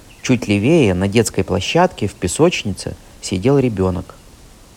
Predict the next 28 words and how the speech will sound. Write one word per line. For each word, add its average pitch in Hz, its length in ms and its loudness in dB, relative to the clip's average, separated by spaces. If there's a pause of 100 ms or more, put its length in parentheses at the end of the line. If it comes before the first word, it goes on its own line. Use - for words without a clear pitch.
(100)
Антон 104 380 0
встал 95 260 2
со 87 120 -6
скамейки 131 520 -2
и 92 60 0
направился 104 580 -2
к - 140 -12
нему. 95 200 -4 (1400)
«Мальчик, 113 380 0
здравствуй», 104 560 0 (680)
приветливо 98 440 2
начал 95 300 -2
Антон. 92 380 -2 (1040)
На 101 120 0
вид 190 180 0
ребёнку 123 400 2
было 120 180 4
лет 120 260 2
пять-шесть, 110 720 0
не 101 120 -2
больше. 113 460 -4 (480)
Он 139 160 0
деловито 117 440 2
копался 101 460 0
лопаткой 101 480 0
в - 60 -16
песке - 460 -2
и, 113 140 -6